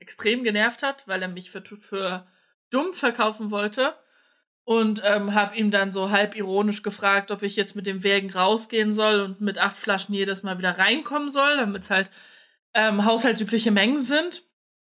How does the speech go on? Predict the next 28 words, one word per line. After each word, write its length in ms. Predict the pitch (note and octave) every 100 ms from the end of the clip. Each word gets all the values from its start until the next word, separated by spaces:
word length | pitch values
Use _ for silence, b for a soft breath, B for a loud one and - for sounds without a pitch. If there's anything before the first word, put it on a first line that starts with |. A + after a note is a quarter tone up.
| _ _ -
Zum 200 | G#3+ A3+
Glück 240 | G#3+ A3+ A3+
wurde 180 | A3+
ich 120 | A#3 A3+
dann 160 | G#3+
gerettet 540 | G3+ G3 G#3 C4+ B3+ -
und, 340 | G#3 G#3 G3+
äh, 420 | F3 F#3+ F#3+ F#3 G3 b b b b _ -
mein 280 | G#3 G3
Lebensabschnittsgefährte 960 | F#3+ G3+ G#3 G3 A#3 A#3 A3+ - G#3+ G#3+
war 100 | F#3+
dann 140 | F#3
ganz 200 | F3+ F3+
nett 260 | G3 G#3 G#3
zu 160 | - A3+
dem 220 | A3 G#3
Typen, 560 | - A3+ G#3+ G#3 G#3
so 140 | G3 F#3+
dass 200 | F#3+ F#3+
der 160 | F#3
uns 140 | F#3 F3+
dann 180 | F#3 F3+
weiter 340 | G3 A#3 B3
die 100 | A#3
Flaschen 760 | A3+ A3+ G#3+ A#3 A3 G#3+ G#3+ -
hat 160 | G3+ G3+
reintun 480 | G3+ G#3 G#3 A3 G3+
lassen. 500 | G3+ G3+ G#3 G#3